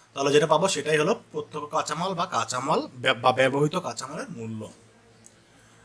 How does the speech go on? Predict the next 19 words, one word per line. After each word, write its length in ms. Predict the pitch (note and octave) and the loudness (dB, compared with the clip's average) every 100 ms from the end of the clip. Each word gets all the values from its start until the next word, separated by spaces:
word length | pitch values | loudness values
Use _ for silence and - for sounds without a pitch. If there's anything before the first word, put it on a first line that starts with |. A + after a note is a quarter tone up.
| - | -10
ওকে, 200 | E3+ G3+ D#3 | 0 2 4
এরপরে 360 | E3 F3 G3+ G#3 | 2 4 2 2
খ 100 | E3+ | 4
নম্বর 300 | F3 F#3+ G#3 | 4 4 2
কোশ্চেনটা 360 | G#3 - G#3 G3+ | 2 -2 2 2
বলছিল 320 | G3+ A3 G3+ | 2 0 -2
যে 240 | C#3+ D#3+ - _ _ - | -4 -6 -8 _ _ -18
উৎপাদন 480 | F3+ - G#3+ G3 A3+ | -18 -2 0 2 0
ও 40 | |
প্রশাসনিক 500 | A3 E3 E3+ F#3 G3+ | 0 -4 -4 -6 -6
উপরিব্যয়ের 640 | E3 F3+ F#3 D#3+ C3+ F3+ | -10 -6 -4 0 2 2
সমষ্টি, 560 | C4+ - B2 A2+ - A2 - _ _ - | 0 -4 -6 -6 -6 -10 -20 _ _ -14
উপরিব্যয়ের 540 | E3+ G#3 G3+ F3 D3+ | -8 -2 0 4 4
সমষ্টি 400 | - B2 A#2 D#3 | 2 -4 -10 -10
বের 120 | C3 | -10
করতে 180 | D3 D#3 | -12 -12
বলছে। 320 | C#3+ C#3 - - _ _ _ _ _ _ - - _ _ - _ - | -10 -8 -8 -10 _ _ _ _ _ _ -20 -20 _ _ -20 _ -2
তাহলে 200 | D3 D3+ - | 2 2 2
এখানে 380 | F3 G3 G3+ | 2 4 2